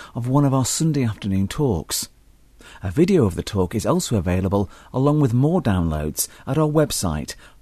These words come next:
ormskirk christadelphians dot org dot U K. Or join us in person at our meeting room on Moorgate in Ormskirk every Sunday at one forty-five P M. We hope you enjoy the talk.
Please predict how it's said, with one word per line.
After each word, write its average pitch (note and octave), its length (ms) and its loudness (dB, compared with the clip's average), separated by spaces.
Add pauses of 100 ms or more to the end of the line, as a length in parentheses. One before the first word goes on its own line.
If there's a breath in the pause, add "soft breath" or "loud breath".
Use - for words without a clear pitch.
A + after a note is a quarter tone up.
(160)
ormskirk C3 520 0
christadelphians A2+ 960 0 (240)
dot B2 200 -4
org B2 380 0 (300)
dot - 260 -4
U F#2 140 0
K. C#2+ 400 -6 (840 loud breath)
Or F3 80 2
join F3+ 320 2
us D3+ 100 2
in E3+ 120 2
person F#3+ 500 -2
at F2+ 120 -2
our F2+ 100 2
meeting A2+ 360 2
room A2 220 2
on G#2+ 160 0
Moorgate C#3+ 480 0
in G2 120 0
Ormskirk A2 640 0 (300 soft breath)
every D3+ 280 0
Sunday C3+ 540 0 (200 soft breath)
at B2 120 -6
one F#2+ 200 2
forty-five D#2+ 640 -6
P F2 160 -2
M. C2+ 280 -8 (680)
We C3+ 80 -2
hope F#2+ 260 -2
you A2 60 4
enjoy F2 300 2
the - 80 -8
talk. C#2 500 -8